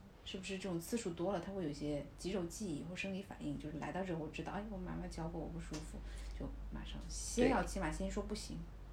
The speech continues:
Speaker 2: 是的，就是
Speaker 1: 好，嗯。
Speaker 2: 我们经常，呃，会用成年人的那个思维想法去套用孩子，就是说，“哎，你这个有什么难的？你就说我不喜欢。”说不出来的。他面对比他高大那么多的人，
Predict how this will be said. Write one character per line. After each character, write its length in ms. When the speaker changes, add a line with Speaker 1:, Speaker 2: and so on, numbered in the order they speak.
Speaker 2:
是 400
的， 80
就 160
是 260
Speaker 1:
好， 40
嗯。 220
Speaker 2:
我 100
们 100
经 140
常， 400
呃， 300
会 220
用 280
成 380
年 260
人 300
的 240
那 140
个 300
思 300
维 140
想 320
法 200
去 180
套 240
用 160
孩 260
子， 140
就 140
是 60
说 120
，“哎， 160
你 180
这 140
个 160
有 120
什 120
么 100
难 260
的？ 120
你 180
就 160
说 180
我 80
不 140
喜 240
欢。” 100
说 240
不 80
出 140
来 160
的。 60
他 100
面 260
对 100
比 140
他 180
高 160
大 140
那 160
么 160
多 180
的 100
人， 140